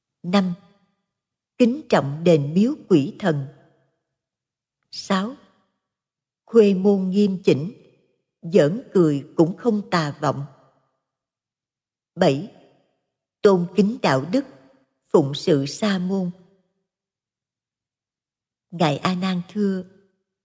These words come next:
"Có nghe." Đại thần bạch Phật, dân Bạc Kỳ chỉ thi hành một điều cũng đủ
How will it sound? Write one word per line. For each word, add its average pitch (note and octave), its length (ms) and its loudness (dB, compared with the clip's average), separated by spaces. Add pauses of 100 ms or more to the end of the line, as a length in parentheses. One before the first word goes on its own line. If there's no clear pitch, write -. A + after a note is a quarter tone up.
(160)
"Có G3+ 300 0
nghe." G3+ 300 0 (1500)
Đại D#3+ 320 0
thần C#3+ 240 -2
bạch D#3 180 -2 (100)
Phật, - 260 0 (1600)
dân F3+ 280 2
Bạc D3+ 280 -2
Kỳ D3 380 2
chỉ F#3 200 2
thi G3+ 180 0
hành D#3 220 -4
một C#3+ 200 -2
điều D3 440 0
cũng F3 180 2
đủ E3 220 0